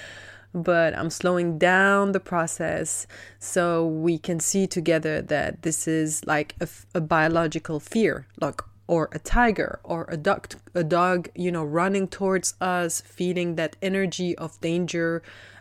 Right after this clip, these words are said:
uh, coming from that aggressivity that is coming from that dog or from that tiger, like a predator, right? So this is a biological fear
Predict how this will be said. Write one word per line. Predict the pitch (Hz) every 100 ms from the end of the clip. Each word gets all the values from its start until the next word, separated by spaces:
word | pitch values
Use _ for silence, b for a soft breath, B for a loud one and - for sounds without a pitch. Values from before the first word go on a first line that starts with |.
| B -
uh, | 165 151
coming | - 190 175 170
from | - 170 160
that | 170 -
aggressivity | 160 151 165 - - 180 202 208 214
that | 180 175
is | 160
coming | - 175 170
from | 165 - 165
that | 156 147
dog | - 185 190 190 165
or | 165 160
from | - 156
that | 151 - -
tiger, | - 226 175 143 156 -
like | 165 156
a | 147
predator, | - 190 185 160 - - _ -
right? | 160 165 226 226 - B B B B
So | - 185 180 170 165 _ _ _ -
this | 196 -
is | 202 185 B B
a | B
biological | 175 175 165 175 185 226 247 240
fear | - 180 160 160